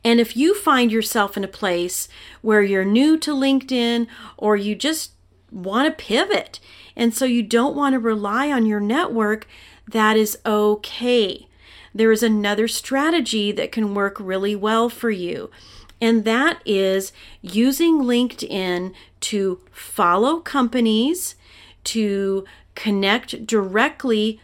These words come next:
with recruiters, to connect directly with hiring managers or someone who you think might be a hiring manager, and bypass the network thing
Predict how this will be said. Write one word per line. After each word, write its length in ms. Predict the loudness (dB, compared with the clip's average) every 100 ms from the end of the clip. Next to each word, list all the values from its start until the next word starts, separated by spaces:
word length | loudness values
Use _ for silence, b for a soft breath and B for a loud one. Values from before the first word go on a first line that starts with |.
| B
with 400 | -8 -2 0 -2
recruiters, 1040 | -4 -6 -6 -4 -2 0 2 2 0 -4 -14 b b b -6
to 240 | -2 -2
connect 560 | -2 -4 -2 -2 -4 -6
directly 680 | -4 0 0 0 -2 -2
with 240 | 0 -2 -4
hiring 720 | -10 -2 0 2 2 2 2
managers 720 | 0 -2 -6 -6 -4 -4 -4
or 60 | -6
someone 380 | -2 0 0
who 220 | -2 -4 -4
you 240 | -6 -8 B B B _
think 420 | 0 0 0 -8 _ -2
might 320 | 0 0 -2
be 160 | -2
a 80 | -2
hiring 640 | -2 -2 -2 -2 -6 -6
manager, 760 | -4 -4 -4 -6 -8 -6 -6 -8 B B -2
and 360 | 2 2 0
bypass 720 | -2 2 0 -2 -4 -2 -4 -4
the 160 | -2
network 720 | 0 0 -2 -2 -2 -2 -4 -6
thing 500 | -4 -2 -2 -4